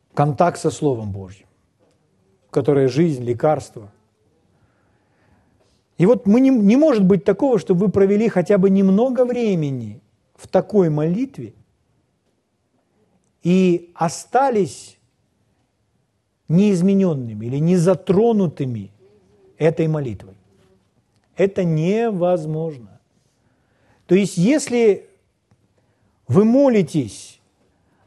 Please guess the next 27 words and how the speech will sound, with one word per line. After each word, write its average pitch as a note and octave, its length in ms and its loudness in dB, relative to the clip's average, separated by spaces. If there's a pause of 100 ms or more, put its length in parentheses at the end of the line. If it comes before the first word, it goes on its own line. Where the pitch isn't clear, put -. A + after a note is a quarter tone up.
а F#3 400 -2 (140)
ни-, F3+ 280 2
ничего A3+ 560 2
не F#3 140 4
происходит, F#3+ 680 0 (840)
то D#3+ 120 2
вам G3+ 100 2
нужно G3+ 220 2
вернуться G3+ 480 2
к - 60 -12
тому, A3 280 2
о B3+ 60 4
чём G#3 220 0
мы G3 60 2
с - 80 -6
вами F#3+ 160 2
только A3 280 0
что F#3 140 -4
сказали. B2 460 -10 (1600)
Потому F3+ 220 4
что, G3 160 0
значит, F#3 420 0
вы G3 100 2
не G#3 120 2
всё C4 200 0
правильно G#3+ 420 2
делаете. C#3+ 540 -2